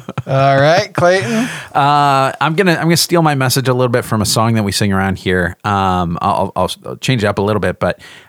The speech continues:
Speaker 2: um, I think I wanna say, "God's anger at sin is great, but his mercy is more." So we sing that song. Like, there, there's something,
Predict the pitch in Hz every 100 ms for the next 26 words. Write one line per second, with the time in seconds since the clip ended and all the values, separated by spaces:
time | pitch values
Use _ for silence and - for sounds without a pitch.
0 | - 113 110 104 98 85 - - _ -
1 | - 170 208 165 135 107 95 - _ _
2 | - 110 131 - 120 127 113 - 113 95
3 | 85 92 95 78 - - _ _ _ _
4 | _ _ _ _ _ _ - 95 101 98
5 | 95 - 80 80 73 64 - _ _ _
6 | - 95 90 101 92 - 92 80 90 92
7 | 120 98 127 117 151 147 170